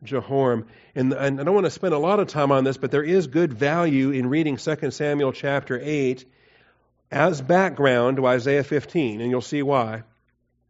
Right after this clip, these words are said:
In Second Samuel chapter eight, as God is putting the finishing touches on David's triumphs,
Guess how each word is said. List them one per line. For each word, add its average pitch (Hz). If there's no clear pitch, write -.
In 117
Second 156
Samuel 156
chapter 147
eight, 131
as 117
God 143
is 135
putting 156
the 123
finishing 165
touches 143
on 127
David's 135
triumphs, 120